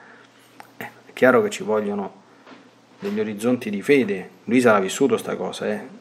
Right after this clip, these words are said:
Cioè, quelle tre vergini sono andate sul se-, sul serio, non è che stava delirando o vaneggiando.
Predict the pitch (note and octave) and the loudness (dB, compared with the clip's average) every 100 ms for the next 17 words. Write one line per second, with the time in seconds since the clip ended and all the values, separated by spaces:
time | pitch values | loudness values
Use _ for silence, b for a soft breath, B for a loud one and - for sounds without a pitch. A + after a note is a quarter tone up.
0 | - A2+ G2+ G#2 G#2 A#2+ B2 A2 G2+ G#2 | -10 -4 0 0 0 -2 -2 -2 -2 -2
1 | G2+ G#2 G2+ A#2 A2 G#2 B2 A#2+ G2+ A#2+ | -2 -4 -4 -2 -2 -2 0 0 0 -2
2 | B2 A2+ G#2 G2 G#2 G#2 G#2+ G#2+ G#2 G2+ | -2 -2 -2 -2 -4 0 2 2 0 -2
3 | G2 G2+ G2 F#2+ G#2 G2 F#2+ F#2+ F#2+ | -2 -4 -6 -4 -2 -2 -4 -10 -12